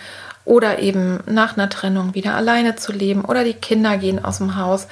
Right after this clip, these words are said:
oder eben, äh, ich verabschiede mich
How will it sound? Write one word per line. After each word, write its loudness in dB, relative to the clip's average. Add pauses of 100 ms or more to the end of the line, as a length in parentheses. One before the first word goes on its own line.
(460)
oder 2
eben, 0
äh, 0
ich -6
verabschiede -4
mich -4